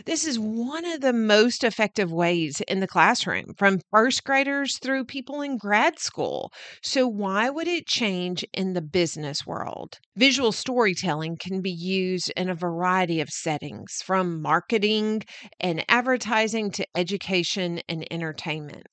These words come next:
Some of the ways we can use visual storytelling in branding and marketing include using visuals to convey our brand message. What do we want people to think about us? What do we want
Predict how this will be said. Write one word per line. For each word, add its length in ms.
Some 200
of 80
the 80
ways 420
we 160
can 320
use 320
visual 380
storytelling 720
in 200
branding 540
and 160
marketing 800
include 880
using 880
visuals 480
to 140
convey 640
our 140
brand 580
message. 840
What 340
do 160
we 160
want 460
people 600
to 220
think 300
about 300
us? 300
What 260
do 140
we 200
want 280